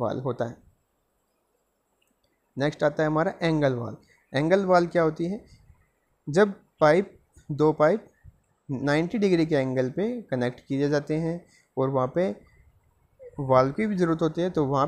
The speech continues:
पे हम लगाते हैं एंगल वाल। ठीक है, ये देखिए, the use of angle wall reduce the number of joints and thus save installation time।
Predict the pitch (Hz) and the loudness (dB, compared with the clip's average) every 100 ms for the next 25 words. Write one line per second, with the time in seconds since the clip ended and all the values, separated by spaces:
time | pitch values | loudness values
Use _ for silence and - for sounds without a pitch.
0 | 185 226 202 151 147 135 120 131 196 269 | 0 0 0 -2 0 2 0 0 -4 -2
1 | 139 123 117 110 85 - _ _ _ _ | -2 0 -2 -2 -8 -12 _ _ _ _
2 | _ _ _ _ _ _ - 190 311 320 | _ _ _ _ _ _ -4 -4 -4 -10
3 | _ _ _ _ - 135 139 139 233 - | _ _ _ _ -6 -2 -2 -2 -6 -16
4 | _ _ _ 139 143 185 220 175 180 - | _ _ _ -2 0 0 0 0 -2 -4
5 | - 135 170 190 151 147 165 165 - _ | -6 -4 -4 -2 0 0 -2 -8 -16 _
6 | _ _ _ _ _ 143 139 143 185 220 | _ _ _ _ _ -2 -2 0 0 0
7 | 160 147 139 135 135 214 - - _ - | 0 0 0 0 0 0 -4 -14 _ -10
8 | 127 123 127 190 208 - - 131 127 143 | -4 0 0 0 -4 -8 -4 -4 -2 0
9 | 214 - _ _ _ - - 139 180 - | 0 -2 _ _ _ -8 0 2 0 -4
10 | - - 123 123 127 120 131 180 180 139 | -20 -8 -8 -6 -4 -2 -2 -4 -2 -2